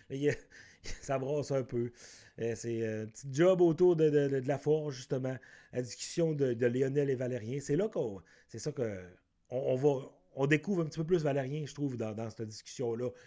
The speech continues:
Parce que il va mentionner qu'il dit que c'est quelqu'un qui a besoin de bouger, qui a besoin de, de, de, tu sais, comme quand, quand il a sacré son camp pour pas aller à la guerre, ben, il a mentionné que, justement, lui, il peut pas faire ça. Il dit, « Je, c'est ça que je comprends pas, moi, attendre tout le temps. »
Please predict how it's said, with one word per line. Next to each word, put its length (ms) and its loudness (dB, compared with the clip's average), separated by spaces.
Parce 140 -14
que 240 -4
il 300 -8
va 100 -2
mentionner 540 -4
qu'il 280 -16
dit 200 -20
que 80 -10
c'est 140 -6
quelqu'un 260 -2
qui 80 -4
a 60 0
besoin 420 -4
de 60 -8
bouger, 400 -10
qui 120 -2
a 40 0
besoin 440 0
de, 100 -2
de, 160 0
de, 200 -4
tu 80 -14
sais, 100 -6
comme 280 0
quand, 180 -2
quand 200 -2
il 60 2
a 40 0
sacré 300 -4
son 220 -2
camp 160 -2
pour 160 -8
pas 120 -2
aller 120 -2
à 60 -6
la 60 -6
guerre, 360 -4
ben, 100 -8
il 180 -6
a 80 -2
mentionné 520 -6
que, 120 -6
justement, 360 -6
lui, 120 2
il 80 2
peut 200 2
pas 160 6
faire 240 0
ça. 200 -2
Il 180 -2
dit, « 200 -6
Je, 120 -10
c'est 160 -10
ça 140 -2
que 120 -4
je 60 -8
comprends 400 -4
pas, 180 2
moi, 260 -2
attendre 540 -4
tout 120 -8
le 60 -14
temps. » 240 -8